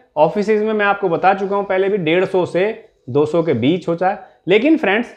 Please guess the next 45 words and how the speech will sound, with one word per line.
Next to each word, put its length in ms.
अब 80
मैं 160
बात 260
करता 200
हूं 80
यदि 180
गर्मी 420
का 120
दिन 200
है, 240
ब्राइट 580
समर 460
डे, 480
यानी 260
सबसे 440
गर्म 320
दिन 300
बहुत 260
ज़्यादा, 260
जिसमें 380
मई 220
जून 240
के 100
महीने 260
में 100
जो 80
कहते 240
हैं, 80
तो 60
उसका 300
जो 100
लक्स 200
लेवल 240
कितना 260
होता 280
है 160
गर्मी 240
में, 320
वो 60
मैं 80
बताता 280
हूँ 80
आपको, 500
एक 320
लाख, 480